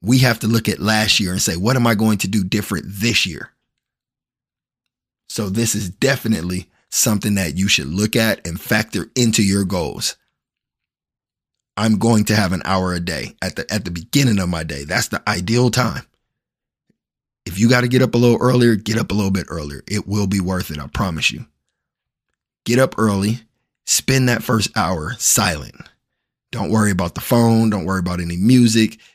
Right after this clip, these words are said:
Just, just be one with yourself. That's what it's about.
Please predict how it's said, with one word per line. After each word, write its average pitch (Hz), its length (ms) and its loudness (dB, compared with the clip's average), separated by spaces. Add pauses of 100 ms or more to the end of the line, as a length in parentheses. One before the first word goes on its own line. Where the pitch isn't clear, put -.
(140)
Just, - 360 0
just 123 280 0
be 123 160 6
one 107 260 0
with 101 180 -2
yourself. - 720 -4 (1700)
That's 113 260 -4
what 104 100 0
it's 101 140 0
about. 85 380 -6